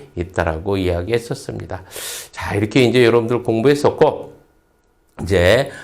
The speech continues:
본격적으로 오늘 외적 타당도에 대해서 수업을 들어가도록 하겠습니다. 아, 여러분들 내적 타당도는 어떤 거라고 해서 한마디로 말해서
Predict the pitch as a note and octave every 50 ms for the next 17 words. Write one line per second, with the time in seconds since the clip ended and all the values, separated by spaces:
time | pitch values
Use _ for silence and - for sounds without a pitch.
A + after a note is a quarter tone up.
0 | - _ - A2 G#2 F#2+ F#2+ A2+ G#2 - - - G2+ F2+ F2+ G2 A2+ B2 B2 -
1 | - - - - E2+ F2+ F#2 G2 G2 - F#2+ G2 F#2+ - - G2+ F#2 - - -
2 | E2+ F2+ E2+ F2 F2+ E2+ F2 E2+ E2+ E2+ F2 F2 E2+ E2+ - B2 A#2+ B2+ B2+ -
3 | - - - - - - - G2 E2+ E2+ - G2 G2+ F#2+ F2+ - - F2+ E2+ D#2+
4 | E2 E2 E2 - E2+ E2+ E2 E2 - - - C3 C#3+ B2+ - - - F#2 E2 D#2+
5 | - - E2+ F#2+ A#2 C#3 G3+ - - - - - - - - - - - - B2+
6 | C3 C3 C3 C#3 D#3 E3+ F#3 F3+ E3 A#2 G#2 B2+ C#3 C#3 - F#3 E3+ - - F3+
7 | E3 E3+ D#3+ D3+ D3+ D3+ D3 C3 A#2+ A2 - D3 C3 B2+ B2 A#2+ A2+ G#2 G#2 G2+
8 | F#2+ - - G2+ A2 A#2+ B2 A#2+ G#2 G#2+ F#2+ G2 F#2+ F#2+ F#2 F2+ F2 F2+ - E2+
9 | D#2